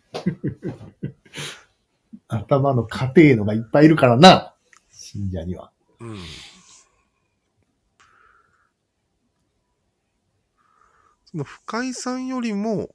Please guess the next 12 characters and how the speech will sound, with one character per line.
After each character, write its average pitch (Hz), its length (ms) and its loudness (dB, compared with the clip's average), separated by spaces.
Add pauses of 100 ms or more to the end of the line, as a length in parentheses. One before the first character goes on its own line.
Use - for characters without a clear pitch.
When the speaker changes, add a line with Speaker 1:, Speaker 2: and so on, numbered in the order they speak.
Speaker 2:
怒 147 260 -4
る 151 100 -2
の 98 160 -6
が 82 100 -6
お 87 100 -6
か 107 140 -8
し - 100 -10
く - 80 -20
な - 120 -20
い？ - 60 -20 (1600)
Speaker 1:
ね 160 100 4 (180)
え。 - 40 -20